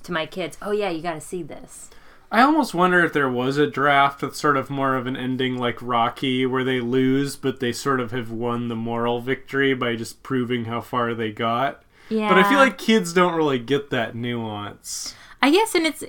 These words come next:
Speaker 1: you brought up The Karate Kid, and it's like, in The Karate Kid, he ultimately wins. One of the, I can't remember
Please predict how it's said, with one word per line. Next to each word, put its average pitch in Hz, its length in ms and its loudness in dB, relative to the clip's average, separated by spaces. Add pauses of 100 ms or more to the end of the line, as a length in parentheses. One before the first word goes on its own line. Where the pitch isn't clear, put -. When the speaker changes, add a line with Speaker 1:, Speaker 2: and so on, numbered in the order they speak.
Speaker 1:
you 277 280 0
brought 254 200 8
up 214 100 2
The 185 80 -4
Karate 175 440 0
Kid, 175 260 -2
and 160 100 -4
it's 170 180 -6
like, 180 240 0
in 196 120 -2
The 196 80 -2
Karate 202 420 4
Kid, 160 460 -6 (100)
he 175 220 -4
ultimately 170 580 -6
wins. 160 600 -4 (180)
One 214 280 0
of 220 120 0
the, 180 320 0
I 175 80 -2
can't 214 180 -6
remember 175 480 -4